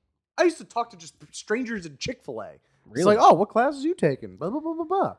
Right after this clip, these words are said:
Speaker 2: Um, okay.
Speaker 1: Like, it would have been perfectly acceptable to say, like, "Oh, yeah, we met on the plane and we struck up a conversation."
Speaker 2: I think so. I
Speaker 1: Yeah.
Speaker 2: think, I think some of,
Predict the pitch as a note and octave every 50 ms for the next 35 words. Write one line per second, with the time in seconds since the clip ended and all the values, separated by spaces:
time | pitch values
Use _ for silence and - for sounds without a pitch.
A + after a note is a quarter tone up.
0 | _ _ - B2+ D3 - _ - A#2+ _ - F3+ F#3+ - B2+ A#2+ D3+ D#3+ - _
1 | _ _ A3+ B3 B3 B3 - - _ _ _ _ C#4+ D4 E4 D#4+ D#4 D#4 B3 -
2 | - C4+ D4 D4 C#4+ C#4 A3 - - D#4 E4 - A3 F#3+ F3+ E3 - G3 F#3 F#3+
3 | - B3 C4+ C4+ B3 F#3 C#3 C3+ C#3+ C#3+ C#3+ C#3+ - _ D#3 D#3 D3+ D3+ D3+ C#3+
4 | C3+ - - E3+ C#3 A2 F#2 F#2 F#2+ G2 - - B2 A2+ A#2+ - - B2+ B2 B2
5 | A#2+ - C#3+ B2+ - - - - - - D3 A#2 - - A2+ G#2 G#2 - - C3
6 | - F#4 - - E3 D#3+ D3 - D3+ - - E3+ D3 - - D3+ C#3 C3 C3 A#2+
7 | A2 -